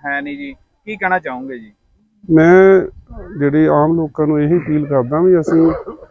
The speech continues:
Speaker 2: ਵੱਧ ਤੋਂ ਵੱਧ ਦਰਖਤ ਲਾਈਏ ਤੇ ਪਾਣੀ ਬਚਾਈਏ, ਕਿਉਂਕਿ ਦਰਖਤ ਲਾਉਣ ਦੇ ਨਾਲ ਨਾਲ ਪਾਣੀ ਨੂੰ ਵੀ ਬਚਾਉਣਾ ਜ਼ਰੂਰੀ ਹੈ। ਜਿੱਥੇ ਵੀ ਅਸੀਂ ਪਾਣੀ ਦੀ ਵੇਸਟੇਜ ਕਰਦੇ ਹਾਂ,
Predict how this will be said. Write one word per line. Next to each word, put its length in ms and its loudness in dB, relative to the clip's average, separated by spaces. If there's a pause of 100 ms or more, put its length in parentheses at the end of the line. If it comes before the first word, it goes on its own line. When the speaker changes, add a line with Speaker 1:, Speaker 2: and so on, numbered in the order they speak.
(240)
Speaker 2:
ਵੱਧ 180 2
ਤੋਂ 80 -2
ਵੱਧ 200 0
ਦਰਖਤ 360 -4
ਲਾਈਏ 380 0
ਤੇ 140 -2
ਪਾਣੀ 300 0
ਬਚਾਈਏ, 420 -6
ਕਿਉਂਕਿ 680 -10
ਦਰਖਤ 360 0
ਲਾਉਣ 240 0
ਦੇ 120 0
ਨਾਲ 260 0
ਨਾਲ 260 0
ਪਾਣੀ 260 2
ਨੂੰ 120 2
ਵੀ 120 0
ਬਚਾਉਣਾ 420 -4
ਜ਼ਰੂਰੀ 440 -2
ਹੈ। 120 0 (520)
ਜਿੱਥੇ 280 2
ਵੀ 140 0
ਅਸੀਂ 140 -4
ਪਾਣੀ 320 -2
ਦੀ 100 -4
ਵੇਸਟੇਜ 480 -2
ਕਰਦੇ 380 -2
ਹਾਂ, 180 -6